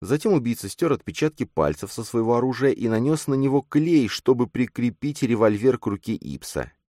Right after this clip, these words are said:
После этого он покинул гримёрку, оставшись незамеченным, сделав с дверью что-то,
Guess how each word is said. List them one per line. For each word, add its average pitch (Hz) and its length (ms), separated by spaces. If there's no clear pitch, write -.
После 147 380
этого 165 420
он 135 220
покинул 107 420
гримёрку, 82 540
оставшись - 600
незамеченным, 113 960
сделав 85 440
с 78 60
дверью 98 380
что-то, 165 560